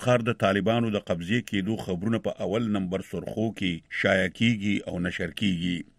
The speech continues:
نن د امریکې مشهوري ورځپاڼې وال سټریټ جرنل په کندوز ښار د طالبانو د قبضې کېدو د سرخط لاندې یوه تفصیلي اداریه چاپ کړې ده. د اداریې په سر کې لیکلي شوي دي چې د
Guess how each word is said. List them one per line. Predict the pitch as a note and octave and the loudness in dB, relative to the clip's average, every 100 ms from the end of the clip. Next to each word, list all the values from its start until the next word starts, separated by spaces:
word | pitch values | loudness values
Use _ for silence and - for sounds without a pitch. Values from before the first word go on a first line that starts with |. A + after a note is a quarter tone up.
| A2+ | 6
نن | C3 D#3+ | 8 8
د | D3+ C#3 | 6 6
امریکې | B2 B2 C#3+ C#3+ | 6 4 4 4
مشهوري | C3 - A#2+ D3 C3+ | 2 2 2 2 2
ورځپاڼې | A#2+ - B2+ C3+ A#2+ | 0 -2 -2 0 2
وال | G#2+ G2+ - | 2 2 -2
سټریټ | B2 A#2+ F#2 | 0 0 2
جرنل | A2+ B2+ B2+ A2 | 2 4 2 0
په | A2+ - | -6 0
کندوز | G2 G2 A#2+ - | 0 0 -2 -6
ښار | - B2 F2+ - - G2+ | -2 0 0 -2 -4 -4
د | F#2+ | 0
طالبانو | G#2 G2+ G2 B2 B2 | 2 2 2 0 0
د | A2+ - | -2 -4
قبضې | F2 F2 B2 - | -4 0 -2 -2
کېدو | G#2 F#2 A2 | -6 -4 -4
د | G#2 - | -4 -6
سرخط | F2+ - A2 - | -10 -4 -4 0
لاندې | G#2 A#2 A2+ A2+ A2 - | 0 0 0 -4 -6 -2
یوه | G2 G2 - | -2 0 -4
تفصیلي | E2+ - G2+ C3+ - | -8 -4 -2 -2 -2
اداریه | G2 F#2+ F#2 F#2 | -2 0 -2 -4
چاپ | - F#2 - | -4 -8 -2
کړې | B2+ G2+ F#2+ | -2 0 0
ده. | F#2 - - | -2 -6 -2
د | G#2+ G#2 | 0 2
اداریې | G#2+ G#2+ A2 C3+ | 4 4 2 0
په | A2+ - | -2 0
سر | C3 C3 | -2 0
کې | A#2+ | -2
لیکلي | G#2 G2 F#2 F2+ | -2 -2 -2 0
شوي | A#2+ B2+ A#2 | 0 0 0
دي | A#2 | -2
چې | G2+ | -2
د | F#2 | -2